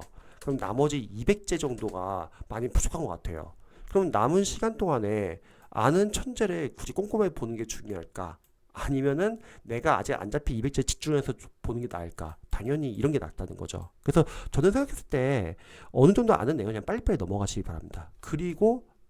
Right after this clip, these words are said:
그 한정되어 있는 시간에서 자신이 부족한 부분 위주로,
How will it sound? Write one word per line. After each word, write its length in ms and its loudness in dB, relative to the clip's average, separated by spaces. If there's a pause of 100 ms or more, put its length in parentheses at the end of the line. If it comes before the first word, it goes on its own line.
(240)
그 480 2
한정되어 380 0
있는 180 -2
시간에서 640 -2 (320)
자신이 540 0
부족한 540 -4
부분 320 -8
위주로, 480 0